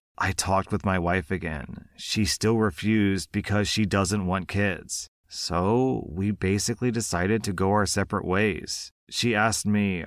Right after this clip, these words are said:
"Are you really choosing your sister over me?"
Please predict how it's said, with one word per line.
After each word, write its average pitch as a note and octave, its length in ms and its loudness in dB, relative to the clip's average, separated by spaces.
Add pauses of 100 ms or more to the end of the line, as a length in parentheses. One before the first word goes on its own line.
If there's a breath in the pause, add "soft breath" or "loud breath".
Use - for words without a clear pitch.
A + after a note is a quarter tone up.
(100)
"Are A2 140 -4
you A#2 260 0
really G#2+ 440 2
choosing A#2+ 420 0
your G#2+ 140 4
sister G#2 680 0
over G#2+ 380 2
me?" A2+ 560 2